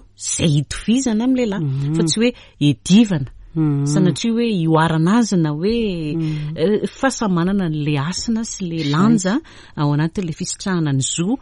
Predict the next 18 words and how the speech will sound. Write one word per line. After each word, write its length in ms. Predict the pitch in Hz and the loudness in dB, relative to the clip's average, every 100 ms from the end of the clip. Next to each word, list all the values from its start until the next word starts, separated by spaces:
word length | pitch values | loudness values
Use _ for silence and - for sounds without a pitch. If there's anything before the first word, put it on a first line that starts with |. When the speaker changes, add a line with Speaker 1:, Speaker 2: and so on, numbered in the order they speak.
| - - | -8 0
Speaker 1:
amin'ny 420 | 156 147 143 139 | 2 4 2 0
maha 160 | 131 | 0
Speaker 2:
Mm. 40 | 143 | -2
Speaker 1:
olombelona. 540 | 135 135 127 147 160 - - - - | -2 -4 -4 -4 -6 -12 -20 -20 -12
Speaker 2:
Mm. 140 | 151 139 _ _ _ _ - - - - | -12 -12 _ _ _ _ -20 -20 -14 -8
Hiteny 320 | 175 - 208 | -6 0 -2
fotsiny 320 | - 254 - | 0 -4 -2
aho 80 | 226 | -2
izao 180 | 202 220 | -2 -2
hoe 400 | 226 226 214 196 - - | -2 -2 -2 -4 -8 -4
misy 180 | 175 - | -4 -2
hoe 40 | 240 | -4
toetra 320 | - 220 185 | -2 -2 -2
mampiavaka 460 | 170 - 220 214 170 | -4 -4 -6 -4 -4
ny 60 | 135 | -2
vehivavy. 460 | 139 127 151 185 - _ | -4 -4 -6 -8 -16 _
Izany 240 | - 165 175 | -4 0 2
hoe 160 | 220 | 0